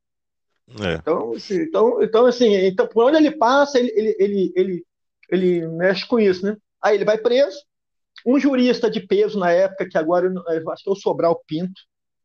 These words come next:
Speaker 2: é, por intermédio dos amigos, a José Lins do Rego, José Olímpio, né? É, a própria Amélia vai pro Rio tentar, é, é,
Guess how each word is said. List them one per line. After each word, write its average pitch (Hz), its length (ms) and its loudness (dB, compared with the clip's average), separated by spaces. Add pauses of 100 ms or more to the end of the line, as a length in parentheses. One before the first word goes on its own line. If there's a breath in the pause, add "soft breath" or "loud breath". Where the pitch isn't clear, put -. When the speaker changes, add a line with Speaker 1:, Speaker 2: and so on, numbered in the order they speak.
(600)
Speaker 2:
é, 160 640 2
por 208 180 -2
intermédio 196 540 0
dos 180 200 0
amigos, 160 380 0
a 151 80 0
José 147 220 -2
Lins 160 200 0
do 160 120 -2
Rego, 151 560 0
José - 200 -6
Olímpio, 180 640 0
né? 202 220 -4 (520)
É, 160 80 -4 (800)
a 165 80 -2
própria 185 720 0
Amélia 170 440 2
vai 170 160 0
pro 180 160 -2
Rio 185 260 -2
tentar, 165 560 -2 (100)
é, 147 380 -2 (720)
é, 147 500 -4